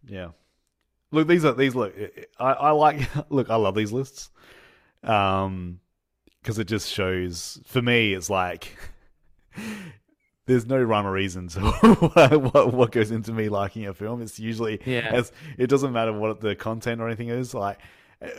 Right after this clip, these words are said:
Speaker 1: who would have thought that a Keanu Reeves film, like, a few years ago would be top of my list in nineteen ninety-four when I had, like, Shawshank Redemption and Pulp Fiction? But, like, I just had so much fun watching it.
Speaker 2: And
Speaker 1: And I was
Speaker 2: again,
Speaker 1: like, yeah.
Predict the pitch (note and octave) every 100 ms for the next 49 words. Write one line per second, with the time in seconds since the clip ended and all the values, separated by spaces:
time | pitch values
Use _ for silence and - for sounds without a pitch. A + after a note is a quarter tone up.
0 | C#3 D3 D#3+ A#2+ - A#2+ G#2 G2 - A2+
1 | G#2 G2 F#2 G2+ - A2+ A#2+ B2 C3+ -
2 | G2 F#2 F#2+ G2+ G2 G2 G#2+ G#2+ F#2 F#2+
3 | F#2 - G#2 G2+ G2 F#2 G2+ G2+ G#2 G2
4 | G2 G2+ G2 F#2+ F#2 G2 G#2 G#2 G2 F2+
5 | F#2+ G2 F2+ F2 - G2+ F#2 E2+ F#2 F2+
6 | G2 F2+ G2 F2+ F#2+ G#2 A#2+ G#2+ F#2+ G2
7 | F#2 - _ _ _ - A#2 A2+ C3+ -
8 | D3+ D#3 - - - D3 B2+ E2+ - _
9 | _ B2+ - B2+ D3 D#3+ G#2 C#3 D3+ -
10 | E3 E3 C#3+ - - A#2 B2 F#2+